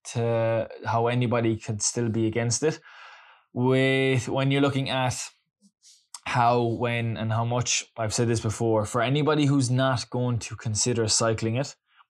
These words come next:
you don't have to, but there's maybe times where you might suggest someone does, maybe just out of, um, principle or out of just a, um, preference to do so. Um, I would,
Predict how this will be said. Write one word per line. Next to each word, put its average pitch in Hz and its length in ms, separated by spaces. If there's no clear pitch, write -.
you 113 120
don't 131 180
have 117 280
to, 107 100
but 104 340
there's 104 560
maybe 110 560
times 101 460
where 101 140
you 101 160
might 101 320
suggest 101 440
someone 95 380
does, 131 320
maybe 110 340
just 101 360
out 107 300
of, 101 680
um, 101 480
principle 110 680
or 104 180
out 104 260
of 104 440
just - 320
a, 107 640
um, 101 400
preference 110 600
to 107 100
do 113 220
so. 123 300
Um, 113 540
I 127 200
would, 123 360